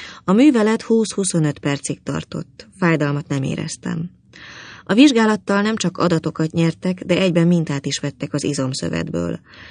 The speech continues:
Ezzel be is fejeződött a kivizsgálás.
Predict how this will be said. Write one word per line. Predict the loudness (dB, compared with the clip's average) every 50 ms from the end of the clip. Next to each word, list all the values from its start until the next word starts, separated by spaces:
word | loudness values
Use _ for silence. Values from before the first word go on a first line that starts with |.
| -20 -20 -20 -20 _ _ _ _
Ezzel | 0 0 2 2 2 2
be | 2 2
is | 2 0 -2
fejeződött | -2 -2 -2 0 0 -2 -2 -2 -4 -6 -6 -8
a | -10
kivizsgálás. | -6 -6 -6 -6 -6 -6 -6 -6 -6 -6 -6 -8 -8 -8 -6 -8 -8 -8